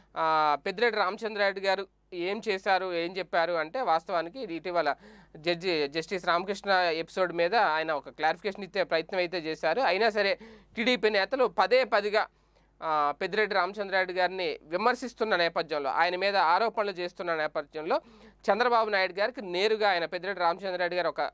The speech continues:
సవాల్ విసిరారు. సొంత జిల్లా అయిన చిత్తూరులో ఆయన గనక గెలిస్తే, చంద్రబాబు గారు గెలిస్తే తాను రాజకీయ సన్యాసం పుచ్చుకుంటాను అని చెప్పి ఆయన ఒక సవాల్ విసిరారు. అంటే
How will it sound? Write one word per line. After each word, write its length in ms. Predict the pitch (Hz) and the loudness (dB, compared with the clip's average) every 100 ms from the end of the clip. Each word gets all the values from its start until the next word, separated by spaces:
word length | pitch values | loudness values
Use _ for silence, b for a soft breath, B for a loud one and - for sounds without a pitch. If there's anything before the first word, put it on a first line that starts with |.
| 165 | -4
సవాల్ 360 | 180 165 190 | -2 2 0
విసిరారు. 460 | 175 165 170 175 247 | 0 -4 -2 -2 -2
సొంత 240 | 208 170 | -4 -4
జిల్లా 260 | 185 196 185 | -4 0 2
అయిన 140 | 180 | 0
చిత్తూరులో 580 | 175 208 175 247 233 214 | -2 -10 -4 0 2 2
ఆయన 340 | - 175 175 175 | 2 0 0 -2
గనక 160 | 196 | -4
గెలిస్తే, 600 | 185 165 208 214 226 175 - 170 | -6 -4 -4 0 0 0 -2 -4
చంద్రబాబు 400 | 165 180 185 175 | -2 0 0 0
గారు 140 | 175 | -2
గెలిస్తే 500 | 147 160 175 - 170 _ b b b b - | -2 -6 -6 -4 -4 _ b b b b 2
తాను 220 | 190 208 | 4 6
రాజకీయ 520 | 180 175 208 233 247 233 | 6 6 4 -2 -4 0
సన్యాసం 520 | 226 202 202 196 202 | 0 2 0 0 -6
పుచ్చుకుంటాను 720 | 180 170 202 180 185 165 165 | -8 -10 -8 -6 0 0 0
అని 140 | 160 151 | -4 -4
చెప్పి 360 | 147 139 233 160 b b - | -8 -6 -6 -6 b b -2
ఆయన 160 | 165 | 0
ఒక 80 | 160 | 0
సవాల్ 340 | 160 165 185 180 | 0 2 2 2
విసిరారు. 400 | 147 - 131 - | -4 -8 -8 -8
అంటే 340 | 190 233 180 | 0 2 2